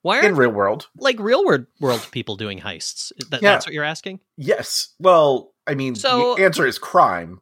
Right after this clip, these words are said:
Speaker 2: probably.
Speaker 1: Well, yeah. I think, one, they are. They're just being arrested and going to jail, and it's called crime. Uh, two, the really good heists,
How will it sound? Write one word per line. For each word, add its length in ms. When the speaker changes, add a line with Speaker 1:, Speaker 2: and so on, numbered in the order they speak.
Speaker 2:
probably. 360
Speaker 1:
Well, 440
yeah. 380
I 100
think, 200
one, 580
they 180
are. 440
They're 100
just 220
being 200
arrested 640
and 120
going 240
to 60
jail, 540
and 100
it's 140
called 460
crime. 460
Uh, 400
two, 420
the 160
really 340
good 240
heists, 800